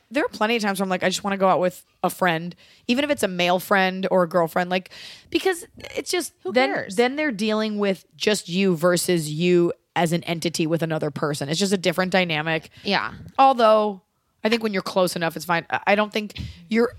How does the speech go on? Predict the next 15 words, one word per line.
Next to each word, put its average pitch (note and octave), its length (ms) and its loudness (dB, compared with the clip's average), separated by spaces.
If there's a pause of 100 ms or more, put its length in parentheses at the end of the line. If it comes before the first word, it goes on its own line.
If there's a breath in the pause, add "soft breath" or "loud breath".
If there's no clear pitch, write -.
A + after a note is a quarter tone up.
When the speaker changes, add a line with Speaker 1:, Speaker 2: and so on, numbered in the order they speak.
(220)
Speaker 1:
hopefully A#3+ 440 4
you're F#3+ 80 4
with F#3 120 4
the F3+ 60 -2
kind F3 160 0
of D#3+ 80 -2
person D#3+ 280 0
that D#3+ 120 0
understands D3+ 540 -4
you C#3+ 80 -4
just C#3 180 -8
want B2 160 -8
your D#3 80 -8
friend F2+ 260 -10
time. - 320 -12